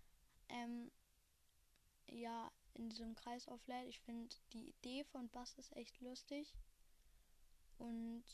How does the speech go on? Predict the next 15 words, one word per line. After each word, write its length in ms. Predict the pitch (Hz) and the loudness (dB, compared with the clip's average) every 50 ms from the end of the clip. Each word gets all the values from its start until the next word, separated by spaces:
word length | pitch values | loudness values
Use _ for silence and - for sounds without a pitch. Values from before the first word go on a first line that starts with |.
| - - - - | -14 -14 -16 -16
ich 100 | - - | -14 -8
find, 220 | - 233 226 220 | -2 0 0 2
seine 260 | - 233 226 220 226 220 | 2 2 2 2 2 2
beiden 420 | - 226 226 233 233 233 233 233 | 2 4 4 4 4 2 0 -2
Star 340 | - - - 247 254 262 269 | 0 0 2 2 2 2 2
Powers 560 | 269 - 269 269 269 262 262 262 262 - - | 0 -2 0 2 2 4 2 2 0 -2 -2
sind 240 | - 254 254 254 254 | -2 -2 -2 -2 0
gut 260 | - 262 254 247 254 | 0 0 0 -2 -2
und 180 | - - 220 220 | -2 0 0 0
das 200 | 226 220 214 - | 0 0 -2 -2
Gadget 340 | - 208 208 - - 196 - | -2 -2 -2 -2 -4 -6 -6
von 200 | - - 214 202 | -4 -2 0 0
ihm 160 | 196 196 196 | 0 0 0
ist 140 | 196 185 - | -2 -4 -6
gut. 80 | - | -8